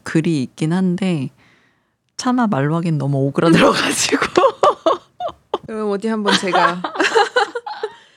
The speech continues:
Speaker 2: 아, 근데 글이 꽤 길었던 걸로 기억하는데.
Speaker 1: 그 이제 마지막 부분에 보면은
Speaker 2: 네.
Speaker 1: 기억이 정확히는 안
Speaker 2: 음.
Speaker 1: 나는데 꿈을 향해서 <laughs> 나아가는 친구들과 함께하고 싶다.
Speaker 2: 음.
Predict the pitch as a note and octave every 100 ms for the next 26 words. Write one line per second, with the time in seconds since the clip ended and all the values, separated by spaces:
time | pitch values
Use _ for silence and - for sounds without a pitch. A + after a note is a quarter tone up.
0 | - B3+ C4+ C#4+ C#4 D4 E4+ E4 A#3+ C4
1 | C#4+ B3+ A3+ G#3+ F#3+ F#3+ F#3+ F#3+ A3 F#3+
2 | C#3+ - C#3 - B2 B2+ F#3 E3 D3 D#3
3 | D3 C#3+ C3+ C3+ C#3+ F3+ E3+ B2+ G3+ F3+
4 | F3+ - _ _ _ _ - _ - E3+
5 | D#3 D3 G3+ C#3+ F3+ F#3+ G3 E3 B2+ B2+
6 | C#3 C3 C3 D3 C3+ B2+ - _ _ _
7 | _ _ _ _ - C4 C#4+ C#4+ B3+ B3
8 | B3 A#3+ A#3 - - G3+ - - - -
9 | F4 F#3+ - D#4 - D#3 D#3 F3 E3 D#3+
10 | D3 C#3+ - - C#4 - - _ _ _
11 | - G#3+ G#3 G#3 E3+ - F3 G3 - F#3
12 | E3 D#3+ - _ C#3+ C#3+ C#3+ C3 C3+ F#3+
13 | F#3+ F#3+ F#3 F3+ F3+ F3